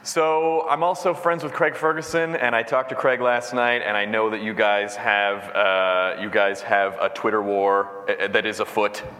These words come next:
And I spoke to Craig so I could get a statement from him to see what he wanted to, uh, contribute.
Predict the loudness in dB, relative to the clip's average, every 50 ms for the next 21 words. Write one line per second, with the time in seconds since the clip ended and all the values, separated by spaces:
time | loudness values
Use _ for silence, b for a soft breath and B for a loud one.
0 | -20 B B B B B B B B B B B B _ _ -2 0 2 2 2
1 | 2 2 2 2 0 -2 -4 -6 -2 0 0 0 0 -2 -6 -2 2 2 2 2
2 | 0 -2 -2 2 2 2 2 0 -4 -2 -2 -2 -2 -2 -2 0 0 0 0 0
3 | -4 -6 -6 -6 -10 -16 -4 0 0 0 0 0 0 0 0 -2 -6 -8 -10 -14
4 | -14 -12 -4 -2 -2 0 0 0 2 2 2 2 2 -4 -8 -6 -4 -4 -2 -2
5 | -2 -4 -2 0 0 2 2 0 -2 -4 -6 -4 -2 0 0 0 -2 -4 -6 -4
6 | -2 0 0 0 0 0 0 -2 -2 -4 -8 -14 -16 -16 -18 -20 -20 -16 -14 -12
7 | -4 -4 -2 -2 -2 -4 -6 -6